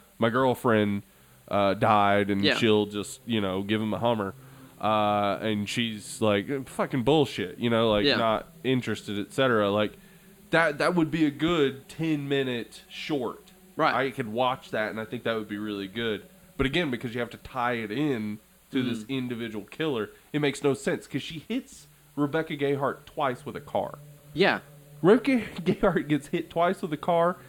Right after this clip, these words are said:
Speaker 1: shot twice.
Speaker 2: She's
Speaker 1: Not
Speaker 2: still
Speaker 1: a
Speaker 2: strong
Speaker 1: goddamn
Speaker 2: enough.
Speaker 1: issue.
Speaker 2: Dude, she's still strong enough to, like, fucking drop kick through the windshield of
Speaker 1: Yeah.
Speaker 2: a car.
Speaker 1: Yeah.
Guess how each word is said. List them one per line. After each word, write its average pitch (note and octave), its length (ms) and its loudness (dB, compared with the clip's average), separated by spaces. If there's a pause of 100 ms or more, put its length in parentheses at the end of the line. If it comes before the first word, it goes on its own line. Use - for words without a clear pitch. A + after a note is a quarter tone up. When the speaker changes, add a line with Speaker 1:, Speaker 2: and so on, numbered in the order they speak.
(140)
Speaker 1:
shot D#3 460 -2
twice. G#2 500 2 (140)
Speaker 2:
She's E3 360 -2
Speaker 1:
Not D3 140 8
Speaker 2:
still A#2+ 60 10
Speaker 1:
a A2 60 8
Speaker 2:
strong B2 420 6
Speaker 1:
goddamn B2 240 6
Speaker 2:
enough. B2+ 80 6
Speaker 1:
issue. G#2+ 300 0
Speaker 2:
Dude, F#3 240 4
she's G3 260 -2
still G#3+ 220 2
strong D#3 420 2
enough D#3+ 180 0
to, - 60 -2
like, C3+ 140 2
fucking C#3+ 380 -2
drop B2 320 0
kick - 220 0
through C3+ 180 0
the A#2+ 80 2
windshield C3 760 2
of E3+ 80 10
Speaker 1:
Yeah. C#3+ 100 4
Speaker 2:
a A2+ 40 -4
car. A#2+ 800 0
Speaker 1:
Yeah. C3+ 200 6